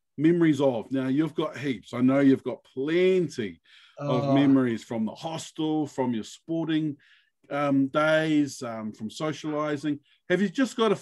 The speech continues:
Speaker 1: a couple that have stuck with you, mate, that you wouldn't mind sharing with the rest, rest of the guys?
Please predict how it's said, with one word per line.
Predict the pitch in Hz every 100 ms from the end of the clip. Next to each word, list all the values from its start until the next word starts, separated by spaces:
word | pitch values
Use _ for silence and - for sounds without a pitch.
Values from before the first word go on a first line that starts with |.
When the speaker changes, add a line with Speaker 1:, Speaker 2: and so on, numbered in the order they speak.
| -
Speaker 1:
a |
couple | - 180 170 175 160 - _ _
that | 143
have | 143
stuck | - 170 - -
with | 147 147
you, | 135
mate, | 139 139
that | 135 131
you | 135
wouldn't | 143 139
mind | 139 135
sharing | 131 139 135
with | 135 -
the |
rest, | 139 139 -
rest | 143 135
of | 135
the | 131
guys? | 139 156 233 -